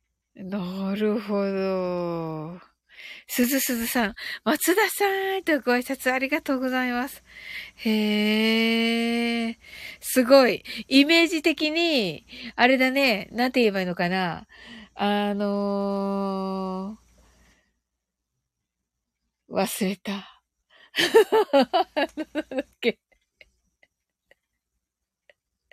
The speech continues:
えっと。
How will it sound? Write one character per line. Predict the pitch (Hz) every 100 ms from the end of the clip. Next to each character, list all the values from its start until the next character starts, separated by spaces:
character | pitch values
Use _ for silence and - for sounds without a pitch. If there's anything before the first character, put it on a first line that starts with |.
| _ _ - 415 508 523 - _ _ _ _ _ _ _ _ _ _ _ _ _ - - - - -
え | - 240
っ | -
と。 | -